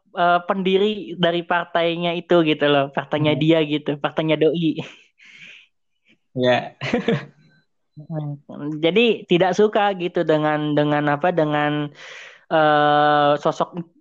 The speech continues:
Speaker 1: eh, sosok yang dimaksud gitu. Kenapa? Karena memang, eh, bagi sebagian orang sosok itu ketika mi-, eh, apa, eh, seorang itu gitu ya, ya ketika dia mengucapkan suatu statement pasti selalu kontroversi gitu,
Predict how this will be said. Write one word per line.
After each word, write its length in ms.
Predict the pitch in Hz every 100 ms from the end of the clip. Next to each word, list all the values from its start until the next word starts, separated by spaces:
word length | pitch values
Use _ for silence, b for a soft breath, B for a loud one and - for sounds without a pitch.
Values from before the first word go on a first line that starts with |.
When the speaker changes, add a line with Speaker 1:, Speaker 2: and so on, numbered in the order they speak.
| -
Speaker 1:
eh, 240 | 156 147
sosok 400 | 156 156 160 160
yang 80 | 156
dimaksud 480 | 151 147 147 175 165
gitu. 240 | 160 160
Kenapa? 480 | 147 147 135 175 180
Karena 240 | 170 190
memang, 480 | 180 175 196 190 190 b _ _ _ _ 165
eh, 800 | 160 156 156 156 151 151 147 - _ _ -
bagi 320 | 160 160 165
sebagian 560 | - 170 160 160 160 156
orang 320 | 156 190 208
sosok 320 | 175 170 160
itu 400 | 156 - 196 220
ketika 400 | 196 - 160 160
mi-, 240 | 160 156
eh, 240 | - 156 156 156
apa, 240 | 196 -
eh, 160 | 165 151
seorang 400 | 160 156 156 156
itu 320 | 151 202 185
gitu 240 | 147 156
ya, 240 | 160 185 - b b b 147 151 151
ya 160 | 170 151
ketika 560 | 156 - - 165 165 156
dia 480 | 165 160 160 160 160
mengucapkan 1900 | 160 160 160 160 160 147 92 _ _ _ _ - 175 165 165 - 165 165 165
suatu 320 | 165 156 151
statement 640 | 160 - 151 151 196 214 -
pasti 320 | 165 - 220
selalu 320 | 185 160 165
kontroversi 800 | 165 160 156 - 165 180 - 165
gitu, 320 | 151 147 151